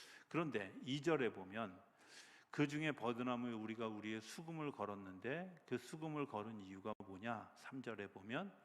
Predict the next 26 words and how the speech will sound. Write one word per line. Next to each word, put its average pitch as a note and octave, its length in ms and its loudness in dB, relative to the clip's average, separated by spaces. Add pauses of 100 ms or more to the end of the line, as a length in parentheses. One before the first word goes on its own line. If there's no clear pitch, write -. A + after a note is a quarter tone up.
(440)
"이는 G#2+ 200 -2
우리를 G#2 400 -2
사로잡은 B2 640 0
자가 C3 540 0
거기서 G2 400 -6
우리에게 G2 400 -6
노래를 B2+ 480 2
청하는데", G2+ 880 0 (720)
아, G2 400 -8 (160)
뒤에 A#2+ 240 4
넘겨주세요. B2 880 2 (320)
예, G#2+ 260 -14
"우리를 A2+ 420 0
황폐하게 A#2+ 500 0
한 G#2+ 180 -4
자가 G#2+ 220 -2
기쁨을 G#2 460 -8
청하고 G#2 800 -4 (540)
자기들을 G2+ 540 -4
위하여 G2+ 320 -2
시온의 A2 480 0
노래 F#2+ 300 -6
중 B2 220 -6
하나를 G#2+ 440 -2
노래하라 F#2+ 640 -6
함이로다." F#2 760 -10